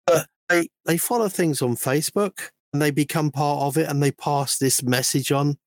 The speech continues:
even though I'm sure they don't understand it. And if that isn't misinformation, God knows what is. If you're passing on Chinese whispers or passing on something you don't really understand,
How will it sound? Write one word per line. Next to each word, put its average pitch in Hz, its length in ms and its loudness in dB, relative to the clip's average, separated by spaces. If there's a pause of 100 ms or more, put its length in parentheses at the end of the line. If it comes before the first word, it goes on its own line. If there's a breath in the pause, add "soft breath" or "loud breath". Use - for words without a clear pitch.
(140)
even 147 160 -2
though 135 160 2
I'm 127 100 0
sure 143 220 0
they 127 140 2
don't 127 260 0
understand 120 680 0
it. 131 180 0 (280)
And 120 380 0 (140)
if 123 180 -2
that 123 180 0
isn't 98 260 -2
misinformation, 95 1040 0 (100)
God 110 220 -2
knows 95 240 0
what 95 140 0
is. 95 240 0 (220 loud breath)
If - 100 -6
you're - 60 -4
passing 123 440 -2
on 107 280 0
Chinese 107 480 0
whispers 101 580 0 (220)
or 95 240 0 (100)
passing 120 360 -2
on 107 80 0
something 101 360 -2
you 101 120 0
don't 117 260 0
really 101 280 0
understand, 90 760 -2